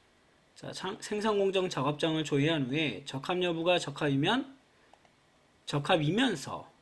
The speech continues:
사용자 여부가 미사용인 작업장을 찾아보래요. 그러면 창고 공정, 외주 공정 들어가시고요. 사업장 이천 번 돼 있습니다. 창고, 지금 생산 공정을 물어봤죠.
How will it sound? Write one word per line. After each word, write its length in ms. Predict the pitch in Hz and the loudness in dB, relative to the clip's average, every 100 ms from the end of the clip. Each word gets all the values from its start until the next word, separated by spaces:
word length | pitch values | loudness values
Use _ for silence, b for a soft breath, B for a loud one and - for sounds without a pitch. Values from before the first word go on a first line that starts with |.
| - | -12
사용자 580 | - 185 185 185 156 135 135 - | -4 -2 2 4 2 0 -8 -6
여부가 380 | 139 127 180 190 | -4 -2 -2 -2
미사용인 1000 | 120 131 147 202 190 143 180 143 98 - | -4 -4 0 0 2 2 2 0 -4 -10
작업장을 560 | - 131 147 151 151 143 | -6 -4 -2 -2 -2 -4
찾아보래요. 640 | - 170 131 160 123 - - b b b b | -6 -4 -2 0 -2 -4 -18 b b b b
그러면 260 | - 127 175 | -10 -6 -6
창고 300 | - 214 220 | -6 -2 0
공정, 340 | 196 185 185 | 0 2 0
외주 240 | 139 117 151 | 0 -2 0
공정 340 | 160 160 180 | 0 0 0
들어가시고요. 840 | 139 117 117 117 113 98 104 214 330 - B B B B | -2 -4 -6 -8 -8 -6 -2 -2 -4 -12 B B B B
사업장 460 | - 180 185 185 | 0 0 2 2
이천 360 | 143 135 - 147 | 2 0 -2 0
번 160 | 165 | 0
돼 80 | 139 | -2
있습니다. 480 | 117 - 107 - - b b b b | -6 -10 -12 -14 -18 b b b b
창고, 600 | - 196 202 - 117 - - _ _ _ _ _ _ - - _ - | -8 -6 -6 -4 -6 -6 -14 _ _ _ _ _ _ -20 -20 _ -8
지금 220 | 135 131 | -4 -2
생산 400 | 202 214 247 226 | -2 0 2 2
공정을 340 | 180 170 175 | 0 0 0
물어봤죠. 560 | 156 131 123 - - | -2 -4 -6 -8 -14